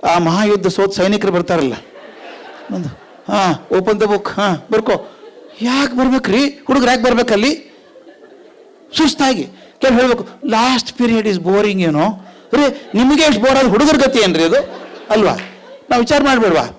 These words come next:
ಅದಕ್ಕೆ ಹೇಳ್ತೇನೆ ನಾನು, "You can't look tired." ನಾನು ಹೇಳೋದು, "You are a teacher, you can't look tired." ನನಗೆ ಭಾಳ ಚೆನ್ನಾಗಿ ಹೇಳ್ತಾನೆ, ಆರ್ಮಿ ಚೀಫ್ ಒಬ್ಬ ಹೇಳ್ತಾನೆ, "If you are tired, don't look tired. If you are nervous, don't look nervous.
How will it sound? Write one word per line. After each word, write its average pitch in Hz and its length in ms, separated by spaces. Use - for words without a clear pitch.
ಅದಕ್ಕೆ 214 220
ಹೇಳ್ತೇನೆ 269 240
ನಾನು, 233 200
"You 202 160
can't 254 380
look 294 180
tired." 185 520
ನಾನು 165 160
ಹೇಳೋದು, 214 220
"You 202 140
are 202 140
a 185 140
teacher, 269 340
you 226 140
can't 226 280
look 220 240
tired." 180 380
ನನಗೆ 127 340
ಭಾಳ 165 180
ಚೆನ್ನಾಗಿ 208 280
ಹೇಳ್ತಾನೆ, 151 480
ಆರ್ಮಿ 170 320
ಚೀಫ್ 233 240
ಒಬ್ಬ 185 140
ಹೇಳ್ತಾನೆ, 180 680
"If 247 100
you 247 120
are 190 140
tired, 233 460
don't 233 180
look 262 180
tired. 123 400
If 202 180
you 208 60
are 175 160
nervous, 240 400
don't 226 200
look 254 180
nervous. 170 360